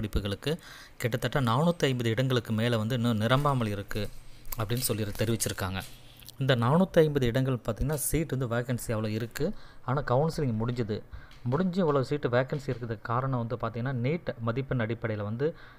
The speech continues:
இந்த க-, கவுன்சிலிங் நடத்தப்பட்டதுக்கு தான் மிக முக்கிய காரணமா இருந்திருக்குன்னு சொல்லி எல்லாருமே, அ,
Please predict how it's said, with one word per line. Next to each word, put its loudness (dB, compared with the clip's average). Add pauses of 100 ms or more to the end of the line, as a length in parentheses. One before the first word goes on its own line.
(100)
இந்த -2
க-, 0
கவுன்சிலிங் 0
நடத்தப்பட்டதுக்கு -2
தான் 0
மிக 0
முக்கிய -2
காரணமா -4
இருந்திருக்குன்னு -4
சொல்லி -6
எல்லாருமே, -2 (560)
அ, -4